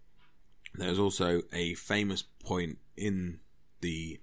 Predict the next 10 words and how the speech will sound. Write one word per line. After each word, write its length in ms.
the 80
Zapruder 460
film 460
of 160
a 60
man 360
standing 460
with 160
an 100
umbrella, 560